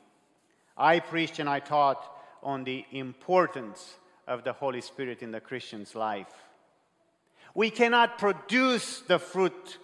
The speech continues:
out of our own will or with our own efforts.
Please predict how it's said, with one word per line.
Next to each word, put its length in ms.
out 200
of 100
our 180
own 380
will 420
or 420
with 200
our 160
own 180
efforts. 920